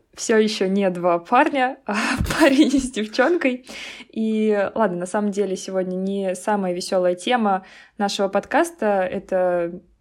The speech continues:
такая, смех — это защита нашей психики. Поэтому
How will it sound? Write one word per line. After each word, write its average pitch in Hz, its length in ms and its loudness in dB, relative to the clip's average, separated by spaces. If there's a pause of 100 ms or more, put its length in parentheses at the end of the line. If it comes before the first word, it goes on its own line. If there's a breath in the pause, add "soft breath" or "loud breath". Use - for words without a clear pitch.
(140)
такая, 170 480 -6
смех — 240 380 -4
это 185 260 2
защита 180 580 -4
нашей 190 400 -8
психики. - 520 -6 (480 loud breath)
Поэтому 101 920 -4